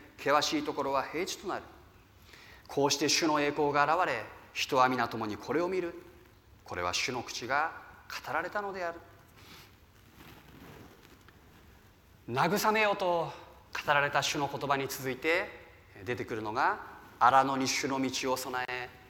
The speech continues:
砂漠に神のために王子をまっすぐにせよ」と主の御声が続きます。この御言葉の意味は、意味は第一に、バビロンによってもうすっかり荒れ果ててしまったその荒れ地を、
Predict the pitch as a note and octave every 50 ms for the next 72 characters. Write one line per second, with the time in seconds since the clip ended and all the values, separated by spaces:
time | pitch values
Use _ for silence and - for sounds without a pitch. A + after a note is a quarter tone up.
0 | - - - - - - - - - - - - - - - D3 D3+ D3 D3+ -
1 | D#3 D#3+ D#3 D#3 D#3 D3 D3+ - - D#3+ D#3 D#3 D#3 D#3 D3+ D3 D3 D3+ D3 D3
2 | D3 D3+ C#3+ C#3 D3+ D#3+ D3+ C3 D3+ D#3 D3+ D3+ A#2+ G#2+ B2 - - - - -
3 | A3 F#3 G#3+ G3+ G3 - - G#3+ G3+ E3 - G#2 F2 E2+ - - - - - -
4 | - - - - - - - - - - - - - - A2+ G#2+ G#2+ G#2 G2+ G2
5 | A2 G#2+ G2+ G#2+ G#2 - B2 B2+ C#3 C#3 D3+ D3+ D3 D3 - - - - - -
6 | - - - - - - - - - - - - - - - - - - - -
7 | - - - - - - - - - - - - - - - - - - - -
8 | - - - - - - - - - - C#3+ D3 C#3+ C#3 C#3+ D3 C#3+ C#3 C#3 C#3
9 | C#3 C#3+ C#3+ C#3+ C#3+ C3+ D3 - D3 C#3+ C#3+ C3+ C3+ B2+ D3 C#3+ C#3 C#3 - -
10 | C#3 C#3+ D#3 F#3 G#3 - - - - - - - - - - - - - - -
11 | - - - - - A#2+ C3 C#3 D3 C#3 C#3 C#3 C#3 C#3+ D3 C#3 - - D3 C#3
12 | C#3 C3+ C3+ - - - - - G3+ F3 F3+ - - D3 E3 D#3 D#3 E3+ F3+ D#3+
13 | D3 D3+ - - D#3 D3+ D#3 - D#3 D3 - D#3 D3+ D3 D#3 - - B2+ C3+ D#3
14 | D3 - - D#3 D#3 D#3 D3+ -